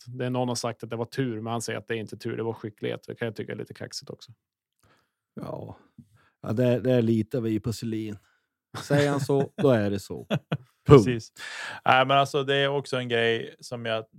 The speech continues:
Speaker 3: som jag tycker kring Selin. Han, eh, min son är väldigt fascinerad över Selin. Pratar väldigt mycket om Selin.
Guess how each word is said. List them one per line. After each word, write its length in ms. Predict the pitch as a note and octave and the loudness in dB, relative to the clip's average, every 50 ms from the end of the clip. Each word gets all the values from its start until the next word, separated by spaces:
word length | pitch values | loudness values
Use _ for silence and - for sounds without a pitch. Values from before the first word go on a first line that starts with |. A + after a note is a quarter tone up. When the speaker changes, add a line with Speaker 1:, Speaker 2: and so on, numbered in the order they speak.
| - - - - - - - _ _ - - | -20 -20 -20 -20 -20 -20 -20 _ _ -16 -14
Speaker 3:
som 260 | - - B2 A#2 A2+ | -10 -10 -8 -8 -8
jag 240 | A#2 A2+ A2+ A2 - | -6 -6 -6 -6 -8
tycker 360 | - B2 A2+ - - - A#2+ | -10 -10 -10 -10 -10 -10 -10
kring 520 | A2 - A2+ A2+ A2+ A2 A2 A2+ A2+ G2+ - _ _ _ _ _ _ _ _ _ _ _ _ _ _ _ _ - | -8 -8 -10 -10 -8 -10 -10 -12 -14 -16 -18 _ _ _ _ _ _ _ _ _ _ _ _ _ _ _ _ -10
Selin. 540 | - - - A#2+ A#2 A#2+ A#2+ A#2 A#2 A2+ A2 | -4 -2 -2 -2 -2 -2 -4 -4 -4 -4 -2
Han, 380 | G#2 A#2+ C3 C3 B2+ B2 - - _ _ _ _ _ _ _ _ _ _ _ _ _ _ _ _ _ _ _ _ _ _ _ - - - - - - _ _ _ B2+ | 0 2 2 2 0 -2 -6 -12 _ _ _ _ _ _ _ _ _ _ _ _ _ _ _ _ _ _ _ _ _ _ _ -18 -16 -16 -18 -20 -20 _ _ _ 0
eh, 180 | B2 A#2+ A#2 | 2 2 0
min 240 | A#2+ B2+ C#3+ D3 C#3+ | 0 -2 -2 -2 -2
son 360 | C#3 - E3+ F3+ F3 C#3+ A#2 | 0 2 2 4 4 4 2
är 80 | A2 G#2 | 2 0
väldigt 220 | G#2 G2+ G#2 G2+ | 0 -2 -2 -4
fascinerad 500 | - G#2+ G#2 - - A2 G#2 G#2 G2+ G2+ | -6 -8 -8 -6 -6 -6 -4 -4 -4 -4
över 320 | G#2 A#2 A#2+ - - - - _ _ _ _ _ _ _ _ _ | -6 -6 -6 -6 -8 -10 -14 _ _ _ _ _ _ _ _ _
Selin. 420 | - - - - A2 - A#2+ - - _ _ _ _ _ - | -8 -6 -6 -6 -6 -10 -16 -18 -20 _ _ _ _ _ -2
Pratar 260 | - A2+ A2+ - B2 | -2 0 0 0 -2
väldigt 260 | A#2+ B2 A#2 A2+ G#2+ - | 0 0 -2 -4 -6 -8
mycket 220 | A2 - - A2+ | -10 -10 -10 -10
om 80 | G#2+ G#2 | -10 -12
Selin. 360 | - - - - - - | -12 -14 -14 -14 -14 -16